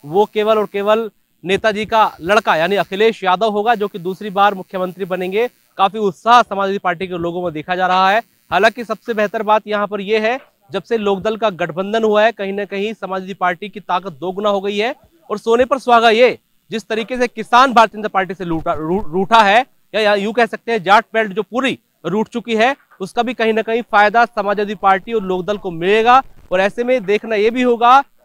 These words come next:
कि ये जो इस बार चुनाव है, दो हज़ार बाईस का विधानसभा का चुनाव है, किस तरीके के कांटे की टक्कर होती है। हालांकि भाजपा के अलग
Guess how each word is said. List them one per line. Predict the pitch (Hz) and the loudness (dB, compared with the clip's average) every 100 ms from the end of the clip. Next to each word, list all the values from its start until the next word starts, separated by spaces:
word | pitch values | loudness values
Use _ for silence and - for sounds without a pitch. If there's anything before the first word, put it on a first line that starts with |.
| _ | _
कि | 226 | -8
ये | 233 233 | -4 0
जो | 247 226 202 | 0 -2 -6
इस | - | -2
बार | 226 233 | 2 2
चुनाव | - 208 226 | 2 4 4
है, | 180 | 4
दो | 147 | -2
हज़ार | 151 165 | -2 0
बाईस | 156 160 151 | 0 -2 -2
का | 185 | -2
विधानसभा | 185 160 160 165 | -2 -2 -6 -6
का | 175 | -10
चुनाव | 165 175 175 | -6 -4 0
है, | 214 - _ _ 226 | 0 0 _ _ -14
किस | 226 | -8
तरीके | 226 208 226 | -4 -4 -6
के | 233 | -6
कांटे | 208 208 220 | 0 0 -2
की | 208 | -8
टक्कर | 220 208 - 220 | -10 -12 -4 -2
होती | 196 190 | -2 -2
है। | 226 | 2
हालांकि | 208 202 220 | 2 2 -2
भाजपा | 151 151 180 - 226 | -10 0 0 2 -4
के | 208 | -2
अलग | 190 202 | -2 -2